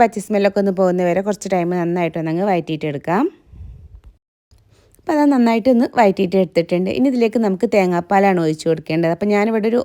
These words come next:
ഒന്നര കപ്പ് തേങ്ങാപ്പാൽ ഒഴിച്ച് കൊടുക്കുന്നുണ്ട് കേട്ടോ. നമ്മൾ സെക്കൻഡ് പാലാണ് ഒഴിച്ച് കൊടുക്കുന്നത്, ഫസ്റ്റ് പാൽ മാറ്റി വെച്ചിട്ടുണ്ട് ലാസ്റ്റിൽ ഒഴിക്കാൻ വേണ്ടിയിട്ട് കേട്ടോ. അപ്പോൾ ദാ ഒന്നര കപ്പാണ് ഞാനിവിടെ എടുത്തിട്ടുള്ളത്, അതങ്ങ്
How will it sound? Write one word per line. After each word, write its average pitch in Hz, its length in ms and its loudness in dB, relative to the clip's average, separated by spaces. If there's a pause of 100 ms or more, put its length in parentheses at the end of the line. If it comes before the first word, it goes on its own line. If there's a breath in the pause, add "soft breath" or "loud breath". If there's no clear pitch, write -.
(120)
ഒന്നര 233 320 0 (140)
കപ്പ് 196 320 -2
തേങ്ങാപ്പാൽ 170 560 -2
ഒഴിച്ച് 160 240 -2
കൊടുക്കുന്നുണ്ട് 156 500 -4
കേട്ടോ. 147 200 -4 (600 loud breath)
നമ്മൾ 208 200 4 (640)
സെക്കൻഡ് 226 340 2
പാലാണ് 247 380 4
ഒഴിച്ച് 170 260 0
കൊടുക്കുന്നത്, 170 460 0 (100)
ഫസ്റ്റ് 208 340 -2
പാൽ 208 180 4 (100)
മാറ്റി 170 280 -2
വെച്ചിട്ടുണ്ട് 175 460 -2
ലാസ്റ്റിൽ 190 360 0
ഒഴിക്കാൻ 156 360 -4
വേണ്ടിയിട്ട് 143 340 -4
കേട്ടോ. 147 260 -4
അപ്പോൾ 175 160 -4
ദാ 175 60 -2 (120)
ഒന്നര 202 340 -2
കപ്പാണ് 160 460 -4
ഞാനിവിടെ 156 300 -2
എടുത്തിട്ടുള്ളത്, 151 400 -6
അതങ്ങ് 156 220 0